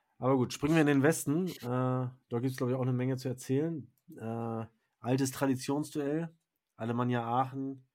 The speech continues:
gegen Preußen Münster vor fast zehntausend Zuschauern. Und, äh, die Alemannen, die sich, äh, in dieser Saison, äh, zu fangen scheinen, die sind nicht ganz so gut gestartet, aber,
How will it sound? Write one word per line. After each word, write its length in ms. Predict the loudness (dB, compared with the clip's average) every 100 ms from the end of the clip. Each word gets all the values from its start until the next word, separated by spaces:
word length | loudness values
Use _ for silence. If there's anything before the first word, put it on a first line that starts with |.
| _ _ _ _
gegen 220 | -6 -4
Preußen 460 | -4 -4 -4 -2 -2
Münster 460 | -2 -4 -4 -6
vor 240 | -6 -10 -10
fast 360 | -10 -12 -12
zehntausend 640 | -10 -8 -8 -10 -12 -12 -12
Zuschauern. 600 | -12 -10 -6 -6 -8 -12 _ _ _ _ _ _ _
Und, 500 | 0 2 4 2 0
äh, 280 | 0 0 0
die 120 | 2
Alemannen, 420 | 2 4 4 4
die 100 | 2
sich, 360 | 2 0 -4 -2
äh, 400 | 0 0 -2 -4
in 80 | -4
dieser 180 | -2 0
Saison, 500 | 2 2 0 -6 -8
äh, 420 | -6 -4 -4 -4
zu 140 | -6
fangen 300 | -4 -2 -2
scheinen, 280 | 0 0 0
die 60 | 0
sind 160 | 2
nicht 160 | 0 0
ganz 200 | -2 -2
so 60 | -4
gut 140 | -4
gestartet, 520 | -4 -2 0 0 -2
aber, 380 | 0 2 0